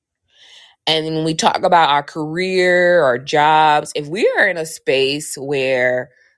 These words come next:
um, we're experiencing a lot of stress,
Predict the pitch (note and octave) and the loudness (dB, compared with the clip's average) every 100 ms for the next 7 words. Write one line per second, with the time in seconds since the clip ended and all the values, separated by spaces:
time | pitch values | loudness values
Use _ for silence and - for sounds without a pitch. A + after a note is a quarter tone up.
0 | _ _ C#3+ C3+ B2 B2 A#2 G#2 - _ | _ _ -6 -6 -6 -8 -10 -14 -20 _
1 | _ _ _ _ D3+ E3+ F3+ - - D#3 | _ _ _ _ -6 -2 -2 -4 -10 -6
2 | D3+ D3 D3 D3 C3+ A#2+ B2 C3+ B2+ C3 | -4 -4 -6 -8 -6 -6 -8 -8 -2 0
3 | B2+ B2 A#2+ - - - - F#3 F#3 G3 | 0 -2 -12 -6 -4 -4 0 2 2 0
4 | A3 - - - | -6 -12 -12 -16